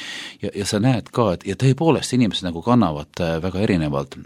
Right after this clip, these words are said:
aga see kogemus ikkagi on väga selge selles, et kui inimene kannatab ja kui inimene on ristiinimene, eriti kui ta on ka koguduse keskel, noh, kõik ei saa tulla muidugi koguduse keskele, et Jumal väga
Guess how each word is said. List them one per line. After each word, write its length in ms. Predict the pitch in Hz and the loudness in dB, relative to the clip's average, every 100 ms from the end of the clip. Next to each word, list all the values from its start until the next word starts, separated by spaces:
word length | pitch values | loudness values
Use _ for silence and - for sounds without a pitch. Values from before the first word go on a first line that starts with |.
| - | -12
aga 160 | 85 | -8
see 160 | 80 - | -8 -4
kogemus 480 | 123 113 82 76 - - | -2 0 0 -2 -6 -6
ikkagi 240 | 78 78 | -8 -6
on 220 | 76 73 - 82 | -4 -6 -8 -4
väga 320 | 104 - 80 | -2 0 2
selge 320 | 82 82 78 | 2 0 0
selles, 440 | - 98 85 67 - - - - - - - | 0 2 2 0 -2 -8 -18 -16 -18 -18 -6
et 320 | 82 78 - - | -4 -4 -6 -4
kui 560 | 85 80 76 76 73 - - - - _ _ _ _ - | 2 4 4 2 0 -4 -10 -16 -20 _ _ _ _ -4
inimene 680 | 90 85 78 78 73 73 69 | 0 2 2 0 -2 -4 -8
kannatab 800 | - 92 87 67 - - 64 - | -6 0 2 0 -4 -8 -8 -8
ja 280 | 78 73 65 62 | -8 -6 -6 -8
kui 160 | - 76 | -8 -6
inimene 680 | 78 73 76 76 71 71 71 - _ - | -4 -4 -4 -4 -6 -8 -10 -16 _ -2
on 180 | - | 0
ristiinimene, 920 | - 90 - - 78 73 76 80 80 85 | 0 -2 -4 -4 -4 -4 -4 -6 -4 -2
eriti 280 | 80 - | -2 -2
kui 100 | 80 | -4
ta 100 | 76 | -4
on 60 | 69 | -4
ka 60 | 67 | -2
koguduse 460 | 95 90 78 73 78 | -2 0 0 0 0
keskel, 320 | 80 - - | 0 0 -2
noh, 60 | - | -4
kõik 160 | - | -4
ei 40 | 69 | -2
saa 160 | 87 87 | 0 2
tulla 180 | 85 78 | 2 2
muidugi 220 | 80 78 | 2 0
koguduse 340 | 87 80 - | -2 -2 -2
keskele, 460 | 80 80 - 78 71 - - - - - _ | 0 0 0 0 0 -4 -14 -14 -14 -16 _
et 120 | 85 95 | -8 0
Jumal 340 | 92 80 76 - 85 | 2 2 -2 -10 -8
väga 360 | 92 92 - | -4 -4 -4